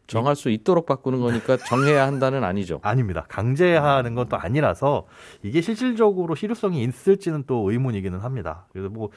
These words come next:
Speaker 2: 최소 기간이 육 개월이니 금융위에서는 이걸 다양하게 설정하도록 유도하겠다라고 하는데 그 유도라는 거는 뭐 인센티브나 채찍일 텐데 그런 거는 사실상 지금
Speaker 1: 음.
Speaker 2: 구체적으로 나온 건 없고요.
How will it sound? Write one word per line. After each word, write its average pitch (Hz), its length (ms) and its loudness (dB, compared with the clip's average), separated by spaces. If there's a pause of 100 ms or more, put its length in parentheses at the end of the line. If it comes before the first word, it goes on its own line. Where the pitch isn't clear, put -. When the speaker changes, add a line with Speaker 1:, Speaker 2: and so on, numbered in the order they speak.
(220)
Speaker 2:
최소 196 220 2
기간이 139 480 0
육 101 120 -6
개월이니 107 580 0 (380)
금융위에서는 196 720 2
이걸 131 440 2
다양하게 156 380 -2
설정하도록 165 560 -4
유도하겠다라고 143 720 0
하는데 120 320 -4 (320)
그 113 100 -4
유도라는 131 760 6
거는 110 340 -6 (120)
뭐 92 100 -10
인센티브나 120 580 -6
채찍일 190 380 -4
텐데 92 560 -4 (300)
그런 127 160 -2
거는 143 180 -2
사실상 127 440 -6
지금 73 220 -6
Speaker 1:
음. - 60 -6
Speaker 2:
구체적으로 95 360 -8
나온 87 180 -2
건 104 140 -6
없고요. 113 420 -10